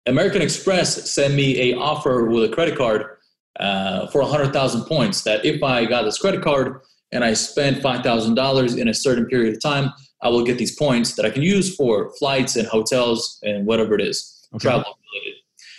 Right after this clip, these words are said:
Speaker 1: And so, uh, one of my friends needed a MacBook. So I bought them a MacBook. They paid me back.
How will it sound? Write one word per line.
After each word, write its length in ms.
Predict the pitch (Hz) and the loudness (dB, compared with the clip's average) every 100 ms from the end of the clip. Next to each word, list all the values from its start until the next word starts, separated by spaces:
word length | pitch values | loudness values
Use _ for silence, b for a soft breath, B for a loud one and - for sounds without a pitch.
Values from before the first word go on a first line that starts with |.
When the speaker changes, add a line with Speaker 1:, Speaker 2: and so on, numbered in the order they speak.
| B B _ | B B _
Speaker 1:
And 140 | 135 135 | -2 0
so, 640 | 170 147 135 123 110 - - | 2 2 2 2 -2 -6 -6
uh, 420 | 117 110 113 101 | -2 2 2 2
one 140 | 160 | 0
of 60 | 160 | 2
my 100 | 143 | 0
friends 320 | 135 147 131 | 0 0 0
needed 260 | 131 127 120 | 0 2 2
a 40 | |
MacBook. 580 | 110 127 131 - 104 101 - _ | 2 0 -2 -2 -2 -2 -10 _
So 180 | - - | -8 -2
I 260 | 113 110 107 - | 0 0 -4 -4
bought 260 | 131 127 | -2 0
them 100 | 131 | 0
a 60 | 113 | 0
MacBook. 400 | 143 180 160 135 | 2 0 0 0
They 100 | 127 | 0
paid 180 | 123 120 | 2 2
me 120 | 110 | 2
back. 360 | 127 131 123 | 0 -2 -4